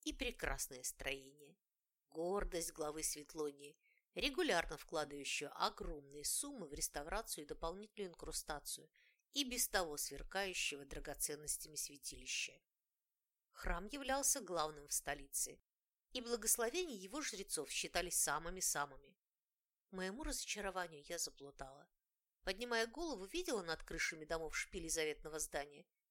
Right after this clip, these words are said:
но, следуя в нужном направлении, выходила каждый раз не туда. Наконец, мне надоело бродить, и я решила спросить верную дорогу у коренных жителей. Те смотрели на меня с неизменным недоумением,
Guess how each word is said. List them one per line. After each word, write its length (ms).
но, 100
следуя 380
в 60
нужном 340
направлении, 580
выходила 400
каждый 320
раз 220
не 100
туда. 340
Наконец, 520
мне 200
надоело 540
бродить, 540
и 80
я 160
решила 320
спросить 600
верную 420
дорогу 400
у 60
коренных 440
жителей. 540
Те 140
смотрели 540
на 100
меня 240
с 120
неизменным 580
недоумением, 680